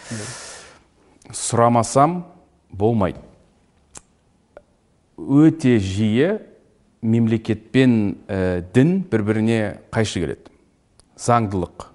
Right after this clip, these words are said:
Speaker 2: заң жағына келетін болсақ. Кейде, ә, және де көптеген дамыған елдерде мемлекет пен дін бірге жүрмейді. Олар,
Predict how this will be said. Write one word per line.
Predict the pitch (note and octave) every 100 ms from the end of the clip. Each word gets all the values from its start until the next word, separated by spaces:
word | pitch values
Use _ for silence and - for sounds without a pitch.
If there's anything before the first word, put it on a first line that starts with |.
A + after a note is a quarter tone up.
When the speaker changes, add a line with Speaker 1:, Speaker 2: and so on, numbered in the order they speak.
| _ _ _
Speaker 2:
заң | F#2 A2+ A2+
жағына | G#2 F#2+ F#2
келетін | F2 E2 - -
болсақ. | - - - - _ _
Кейде, | A#2 G2+ B2+ D#3+ D#3 - - - -
ә, | F#2+ F#2 F#2 F2 E2 - _ _ _ _ _ _ _
және | A#2 A2
де | F#2
көптеген | F2 C#3 C#3+ - G2 F#2
дамыған | F2 G#2 G#2 G2 F2
елдерде | F#2 F#2+ F2+ E2+ E2 C3+ - - - _ -
мемлекет | F#2+ F#2 F#2+ F2+ -
пен | A#2+ C#3 D3+ -
дін | - F2+ A#2 C#3+ C#3+ _
бірге | G#2 F2+ A2+
жүрмейді. | G2 F#2 E2+ E2 C#3+ - _ _ _ -
Олар, | E2+ G#2 C3+